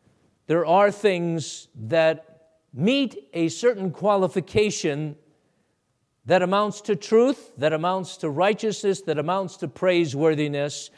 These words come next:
and there's no doubt about it. And he says, "To all of the saints, you think upon these things, you all together,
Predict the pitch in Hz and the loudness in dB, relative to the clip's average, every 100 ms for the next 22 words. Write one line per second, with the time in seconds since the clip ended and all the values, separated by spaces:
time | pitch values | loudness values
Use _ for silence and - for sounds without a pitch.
0 | _ _ 160 165 147 170 165 160 151 147 | _ _ -4 -4 0 2 4 6 4 4
1 | 131 220 180 135 - - 190 196 - 208 | 4 6 6 2 -4 -4 0 0 4 2
2 | 185 196 185 202 285 285 233 226 - 196 | 4 0 0 4 4 4 2 -2 -2 -2
3 | 180 - 208 202 - 254 240 - 190 175 | -2 -2 -4 -4 -4 -4 -2 0 -2 -2
4 | 175 170 - 180 180 147 247 247 254 240 | -2 -4 -4 -6 -6 -4 -2 2 2 0
5 | 196 147 220 170 165 | 0 4 4 6 2